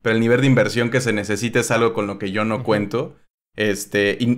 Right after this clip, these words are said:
Speaker 1: y por, históricamente en México no hay una inversión hasta este tipo de, de desarrollos, ¿no? Y hasta la fecha sigue siendo algo muy actual, entonces, pues, no tengo de otra. Entonces, soy parte del problema, pero entiendo que,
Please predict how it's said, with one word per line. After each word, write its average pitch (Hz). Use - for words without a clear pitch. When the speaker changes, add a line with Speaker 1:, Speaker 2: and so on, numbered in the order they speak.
Speaker 1:
y 117
por, -
históricamente 131
en 113
México 117
no 107
hay 113
una 113
inversión 107
hasta 104
este 104
tipo 104
de, 98
de 113
desarrollos, 123
¿no? 123
Y 135
hasta 107
la 101
fecha 120
sigue 110
siendo 110
algo 104
muy 104
actual, 101
entonces, 107
pues, 110
no 120
tengo 120
de 117
otra. 120
Entonces, 113
soy 127
parte 127
del 110
problema, 117
pero 120
entiendo 135
que, 107